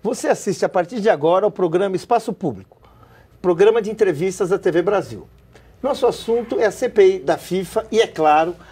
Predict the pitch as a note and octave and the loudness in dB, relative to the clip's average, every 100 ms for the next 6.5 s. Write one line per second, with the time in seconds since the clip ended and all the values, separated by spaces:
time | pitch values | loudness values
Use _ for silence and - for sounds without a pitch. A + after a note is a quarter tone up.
0 | - - G3 D4+ B3+ - C#4 G3 - - | -6 -2 0 0 -2 -2 -2 -2 -2 -8
1 | - - - F3 E3+ F#3 B3+ B3+ B3+ A3 | -18 -20 -8 -6 -4 -4 -2 -2 0 0
2 | E3 C#3 - - E3 F#3+ - - D3 D#3+ | 2 -2 -2 -6 2 2 4 -2 0 2
3 | F#3 A#3 A3+ - F#3+ G#3 A3 A#3 G#3 G#3+ | 2 2 -2 -2 0 0 0 -2 -2 0
4 | G3 E3 F3 G3+ F3 A2 - _ - - | 0 -2 -2 -2 -2 -6 -14 _ -20 -20
5 | - - C#4 D4+ - F#3+ D#3 E3 G3 A3+ | -20 -6 0 0 2 0 0 -6 -2 -2
6 | - - A#3+ - | -2 -4 -4 -6